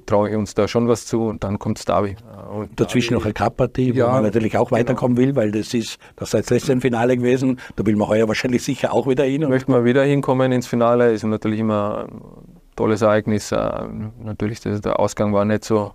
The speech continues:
Speaker 1: nicht so, nicht so toll. Äh, aber ja, Cup wichtig,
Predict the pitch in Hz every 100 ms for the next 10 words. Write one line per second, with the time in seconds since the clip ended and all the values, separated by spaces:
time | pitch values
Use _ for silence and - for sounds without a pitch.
0 | _ 117 107 113 101 - - 113 - 110
1 | 117 120 - - - - - - - 113
2 | 110 107 - 107 104 104 104 101 98 _
3 | _ _ _ _ _ - 92 98 113 104
4 | 107 107 110 - 101 _ _ 113 120 -
5 | 117